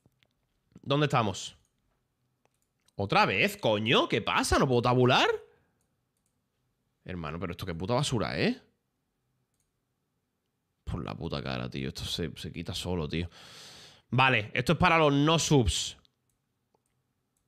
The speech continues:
Os voy a dar zoom. Estáis viendo el coche. Estáis viendo... Creía que esto era un cartel y ponía algo, pero creo que no, ¿verdad? Es una lona, ¿no?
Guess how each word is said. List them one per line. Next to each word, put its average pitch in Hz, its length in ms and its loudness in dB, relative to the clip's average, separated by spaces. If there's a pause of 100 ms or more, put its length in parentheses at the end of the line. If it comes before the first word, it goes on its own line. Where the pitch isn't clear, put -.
(1300)
Os 98 100 -6
voy 101 140 0
a 117 60 2
dar 104 160 2
zoom. 196 520 4 (2250)
Estáis 104 180 -6
viendo 92 220 -2
el 90 80 -4
coche. 147 760 2 (1300)
Estáis 127 340 -4
viendo... 123 540 0
Creía 135 240 0
que 156 80 0
esto 156 140 -2
era 147 80 4
un 139 80 2
cartel 135 420 0
y 127 60 2
ponía 123 340 2
algo, 143 220 2
pero 117 180 2
creo 120 180 2
que 139 120 2
no, 123 180 4
¿verdad? 113 320 2
Es 123 60 2
una 143 180 4
lona, 113 380 2
¿no? 160 240 0